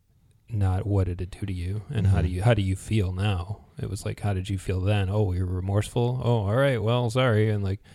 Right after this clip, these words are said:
Speaker 1: you know, he did it
Speaker 2: <laughs>
Speaker 1: because of these reasons. But now, yeah, it was, it was, uh,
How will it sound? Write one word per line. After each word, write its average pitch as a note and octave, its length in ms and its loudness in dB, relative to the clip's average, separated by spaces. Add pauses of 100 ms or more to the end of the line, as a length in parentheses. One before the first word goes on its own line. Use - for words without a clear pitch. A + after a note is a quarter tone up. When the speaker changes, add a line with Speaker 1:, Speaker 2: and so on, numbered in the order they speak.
(240)
Speaker 1:
you - 60 10
know, G#2+ 100 8
he C3 120 6
did C3 140 6
it A#2 160 2 (180)
Speaker 2:
<laughs> - 180 -20
Speaker 1:
because A#2 260 4
of A2+ 80 -2
these B2 220 6
reasons. G2 400 4
But G#2 140 4
now, G#2 260 2
yeah, G2 240 0
it G2 40 0
was, G#2 180 -2
it A#2+ 120 2
was, A2+ 280 2
uh, G2+ 240 6